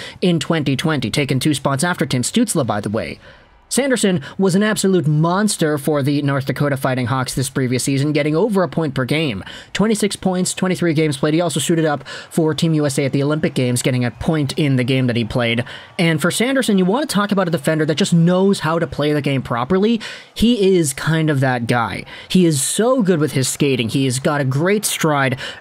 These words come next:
great ability to rush the puck up the ice and create offense that way. He is smart in his own zone. He's good in the offensive zone. He can create offense,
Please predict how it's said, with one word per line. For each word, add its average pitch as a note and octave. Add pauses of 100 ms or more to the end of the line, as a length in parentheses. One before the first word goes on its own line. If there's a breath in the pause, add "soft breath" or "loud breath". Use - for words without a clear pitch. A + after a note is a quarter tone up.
(140)
great F#3+
ability F3
to E3
rush D3+
the D#3
puck C#3+
up C#3
the C3+
ice B2+
and B2+
create F3
offense C#3+
that A#2
way. A#2+ (220 loud breath)
He E3
is D3+
smart B3
in A#3
his A3+
own G#3+
zone. F3+ (220 loud breath)
He's D#3
good G3+
in A#3+
the A3
offensive F3
zone. D#3
He D3+
can D3
create F3
offense, D#3